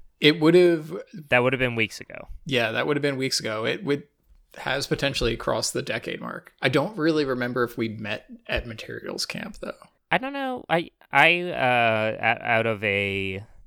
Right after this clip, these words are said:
Speaker 2: strong attempt to be a version of myself I liked better, tried to be as social as possible, uh, when I came to Drexel. And so I was, I was really trying to be very sociable.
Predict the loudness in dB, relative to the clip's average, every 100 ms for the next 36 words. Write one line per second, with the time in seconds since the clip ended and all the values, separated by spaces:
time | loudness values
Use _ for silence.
0 | _ _ _ _ _ _ -12 -4 4 6
1 | 6 2 -4 0 0 0 -6 -8 0 2
2 | 2 4 2 2 0 0 0 2 2 2
3 | 2 0 0 -2 -2 -2 -6 -12 -6 2
4 | 4 4 2 -2 0 0 0 -2 0 -2
5 | 0 0 0 0 -6 -6 -6 -8 -2 0
6 | 0 -2 -4 -4 -6 -6 -6 -6 -8 -14
7 | -16 -20 _ _ _ _ 0 0 2 4
8 | 6 6 4 2 -4 _ 4 6 6 2
9 | -4 -4 -10 -6 2 2 2 -2 -4 -4
10 | -6 -2 -2 0 -2 -2 0 0 0 -2
11 | -4 -6 -6 -4 -4 -4